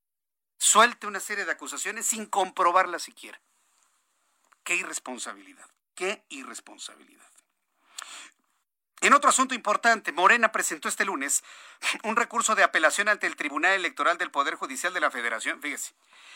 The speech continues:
está presentando un recurso de apelación ante el Tribunal Electoral del Poder Judicial de la Federación en contra de las modificaciones que realizó el Instituto Nacional Electoral para la elección de diputados plurinominales.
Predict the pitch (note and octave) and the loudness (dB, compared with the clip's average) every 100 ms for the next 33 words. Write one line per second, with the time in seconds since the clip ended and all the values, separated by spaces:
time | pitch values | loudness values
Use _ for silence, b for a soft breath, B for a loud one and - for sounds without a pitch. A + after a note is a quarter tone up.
0 | B - A3 A#3 C#4 A#3+ F#3+ G3 F#3 G3+ | B -2 0 2 0 -2 -4 -4 -4 -4
1 | F3+ D3+ F3+ G3 E3+ D3 B2 B2 E3 D#3+ | -6 -8 -8 -2 0 0 -4 -4 -4 -4
2 | D3+ B2 B2 B2 D#3+ D3 - C3 D3 C#3 | -4 -6 -6 -2 -2 -2 -4 -2 -2 -4
3 | B2+ C3 C3 B2 B2 C#3 C#3 B2 A#2 G#2+ | -6 -6 -8 -8 -6 -4 -4 -4 -6 -8
4 | - A#2+ A#2+ B B B - F3+ - A3+ | -6 -6 -8 B B B 0 0 2 0
5 | A3+ A#3 G3+ D#3+ D#3+ C#3+ D3+ C#3 D3+ G3 | 2 2 2 2 0 -2 -4 -6 -6 -6
6 | F#3+ E3+ D3 C3+ - F3+ F3+ D3 E3+ F3+ | -4 -2 -2 -4 -4 -8 -10 -12 -8 -6
7 | D3+ C#3 C#3 D#3+ D3+ - B2+ E3 E3+ D3 | -6 -4 -4 -2 -4 -4 -4 0 2 2
8 | C#3 C3+ C3 C3 D#3+ E3 E3 C3+ B2 C3 | 2 0 0 -4 -6 -6 -8 -10 -6 -4
9 | C#3+ - C#3 C#3+ C#3+ D3+ D#3 G3 D#3 - | -2 -4 -6 -8 -6 -6 -2 -2 -2 -10